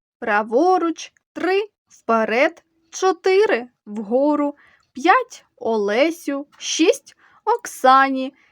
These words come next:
сім — Надійці, вісім — Тані, дев'ять — м'яч злетів на дах, десять — в шибку влучив, бах,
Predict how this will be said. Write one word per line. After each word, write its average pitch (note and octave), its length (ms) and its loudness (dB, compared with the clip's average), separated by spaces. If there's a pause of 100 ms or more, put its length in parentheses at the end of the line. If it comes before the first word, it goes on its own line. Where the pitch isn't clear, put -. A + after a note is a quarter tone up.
(100)
сім — D#4 480 -4 (300)
Надійці, C#4+ 880 -2 (380)
вісім — G4+ 600 0 (300)
Тані, B3 580 0 (420)
дев'ять — C4 720 0 (280)
м'яч B3 480 0
злетів A#3+ 680 -2
на D#4 220 0
дах, B3 580 0 (680)
десять — A#3+ 840 0 (480)
в - 60 -14
шибку G4 640 2
влучив, F4 680 0 (260)
бах, B3+ 640 4